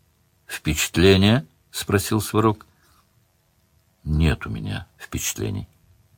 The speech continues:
сказал Леверлин тихо. "Видишь ли, это первый, написанный до шторма,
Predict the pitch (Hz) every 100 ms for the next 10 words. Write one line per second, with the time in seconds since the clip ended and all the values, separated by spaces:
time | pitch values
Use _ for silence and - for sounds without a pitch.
0 | _ - - 65 - 65 64 60 - 78
1 | 67 67 69 65 69 67 - 78 - -
2 | - _ _ _ _ _ _ _ _ _
3 | - 107 87 - 62 62 - _ _ _
4 | _ _ _ - - - 71 76 - 78
5 | - 98 107 104 104 110 107 - _ -
6 | 80 80 98 - 85 85 80 71 90 120
7 | - - - 92 98 101 110